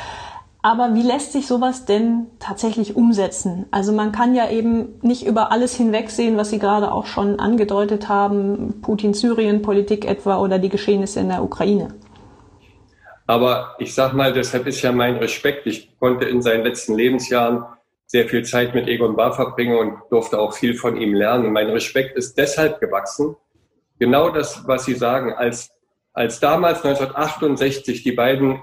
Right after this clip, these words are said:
Speaker 2: großen Männer, sage ich mal, der deutschen Außenpolitik, Willy Brandt und Egon Bahr, die Entscheidung getroffen haben, die Hand auszustrecken, auf Russland zuzugehen,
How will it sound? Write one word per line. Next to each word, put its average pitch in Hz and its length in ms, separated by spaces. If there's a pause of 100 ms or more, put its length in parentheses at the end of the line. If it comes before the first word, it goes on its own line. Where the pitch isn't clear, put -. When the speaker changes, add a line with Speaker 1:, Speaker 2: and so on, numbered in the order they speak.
Speaker 2:
großen 147 420
Männer, 135 280
sage 110 260
ich - 160
mal, 101 320 (420)
der 110 120
deutschen 123 340
Außenpolitik, 120 800
Willy 117 200
Brandt 143 420
und 120 200
Egon 120 300
Bahr, 120 240
die 113 100
Entscheidung 139 520
getroffen 131 500
haben, 127 280 (480)
die 123 120
Hand 208 320
auszustrecken, 110 800
auf 113 220
Russland 156 380
zuzugehen, 139 720